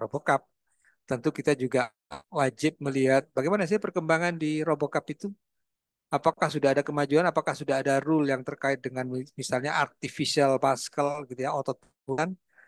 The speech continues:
Ya, hingga kini belum, ya. Itu nu-, untuk menunjukkan bahwa memang, eh, tahap-tahap pengembangan humanoid ini sudah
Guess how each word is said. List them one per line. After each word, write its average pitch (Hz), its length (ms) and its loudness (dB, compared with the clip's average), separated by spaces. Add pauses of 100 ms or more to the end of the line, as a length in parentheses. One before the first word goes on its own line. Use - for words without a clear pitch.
(100)
Ya, 117 160 -4
hingga 131 240 0
kini 156 240 2
belum, 131 320 4 (240)
ya. 107 240 -4 (320)
Itu 175 240 6
nu-, 156 160 2
untuk 156 300 0
menunjukkan 143 340 0
bahwa 139 240 6
memang, 139 220 -2 (500)
eh, 127 160 0 (320)
tahap-tahap 131 560 4 (100)
pengembangan 123 540 -2
humanoid 120 400 -2
ini 143 160 -6
sudah 120 380 -2